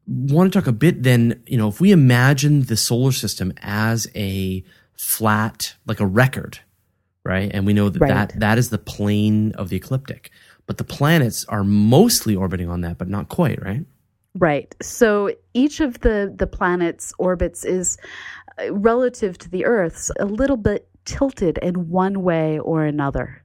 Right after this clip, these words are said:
Speaker 2: Exactly how much they're tilted varies. And for the most part, they aren't tilted very much. So we have, for Mercury, the orbital inclination, it's the most. It has a seven degree tilt.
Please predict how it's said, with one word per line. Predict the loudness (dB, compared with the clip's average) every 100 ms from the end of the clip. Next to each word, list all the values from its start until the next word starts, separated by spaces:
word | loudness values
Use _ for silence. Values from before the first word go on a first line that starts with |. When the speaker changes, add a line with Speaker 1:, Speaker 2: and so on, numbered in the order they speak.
| _
Speaker 2:
Exactly | -4 0 0 0 0 -4
how | -2 0
much | 0 -4 -4
they're | -6
tilted | -2 -4 -2 -4
varies. | -2 -2 -2 -4 -8 -14 -16 -20 -20 -20 -20 _
And | 0 0 0 -4
for | -2
the | 0
most | 0 -2
part, | -4 -2 0
they | -2
aren't | -2 -6
tilted | -6 -4 -2 -2 -2
very | -2 0 0 0
much. | -2 -6 -6 -2
So | 0
we | 0 0
have, | 2 2 0 -4
for | -4
Mercury, | 0 0 0 0 0
the | 0 0
orbital | 0 -2 -4
inclination, | -4 -4 -4 -2 -4 -6
it's | -8 -8
the | -6
most. | -2 -2 -2 -4 -6
It |
has | -4 -4 -4
a | -6
seven | -2 -2 -2 -6
degree | -6 -6 -6 -6
tilt. | -4 -6 -6 -12